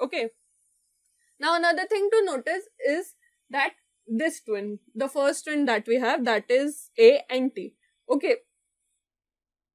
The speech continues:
These have two hydrogen bonds between them. That is why we denote it as A T. And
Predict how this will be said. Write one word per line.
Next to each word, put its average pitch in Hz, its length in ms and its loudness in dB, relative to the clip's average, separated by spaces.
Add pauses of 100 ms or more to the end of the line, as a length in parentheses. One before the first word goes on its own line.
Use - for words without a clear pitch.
(500)
These 294 280 -2
have 302 200 4 (120)
two 370 220 4
hydrogen 269 520 2
bonds 233 260 2
between 214 520 0
them. 196 240 -6
That 240 220 2
is 302 120 -6
why 294 180 0
we 294 160 -4
denote 233 380 0
it 240 140 -2
as 240 360 -4 (240)
A 214 320 -4 (1400)
T. 202 240 -12 (440)
And 269 300 -4